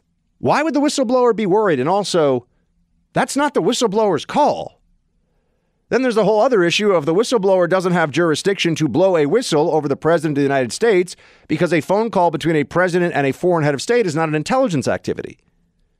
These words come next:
So there's a lot of problems here. But the lie about the process, meaning Adam Schiff saying that he did not get a heads up about this,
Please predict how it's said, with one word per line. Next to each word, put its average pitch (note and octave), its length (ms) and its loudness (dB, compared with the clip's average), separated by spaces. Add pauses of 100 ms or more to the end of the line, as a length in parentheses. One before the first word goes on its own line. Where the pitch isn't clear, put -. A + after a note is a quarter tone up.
(800)
So F#3 100 -2
there's G#3+ 140 0
a A3 60 2
lot A#3 340 0
of F3+ 120 -4
problems A3 500 -2
here. - 300 -14 (760)
But D#3+ 140 -2
the F#3 140 0
lie F3 380 2
about D#3+ 360 0
the C3+ 160 0
process, F3 760 -2
meaning B2 400 0 (920)
Adam E3 260 0
Schiff - 460 0
saying D3+ 240 0
that C3 100 0
he D#3 120 -2
did E3+ 140 0
not D3 220 -2
get C#3+ 140 0
a B2 80 0
heads C3 180 -2
up E3 140 0
about A2+ 300 -2
this, G#2 380 -4